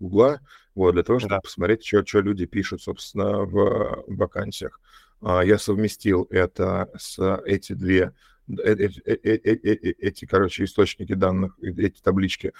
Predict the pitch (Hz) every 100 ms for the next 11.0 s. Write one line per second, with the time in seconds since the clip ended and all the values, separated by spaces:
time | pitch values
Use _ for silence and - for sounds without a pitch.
0 | - - 98 104 98 135 165 120 95 120
1 | - 95 107 - - 101 90 110 117 -
2 | 90 87 85 - - _ - 92 101 113
3 | 107 - 92 90 87 - 92 87 95 90
4 | 95 - 87 90 90 - 87 - 87 82
5 | _ _ - 90 87 - 92 92 92 87
6 | 82 92 92 92 _ _ _ _ _ -
7 | 95 90 - 139 139 131 127 113 104 98
8 | 98 104 98 85 101 - 98 92 90 87
9 | 90 90 92 92 92 87 95 92 92 90
10 | - 90 90 90 90 90 90 92 95